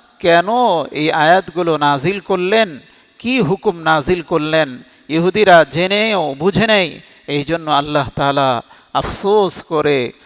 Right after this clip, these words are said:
তাআসসুরাতের কারণে আল্লাহ বললেন, "লাউ কানু ইয়ালামুন",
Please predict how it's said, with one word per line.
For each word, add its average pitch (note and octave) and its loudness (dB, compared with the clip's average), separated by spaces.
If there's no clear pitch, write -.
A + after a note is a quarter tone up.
তাআসসুরাতের F3+ 0
কারণে D3 -4
আল্লাহ D3+ -6
বললেন, B2+ -6
"লাউ B2+ -2
কানু G3+ -2
ইয়ালামুন", G3 0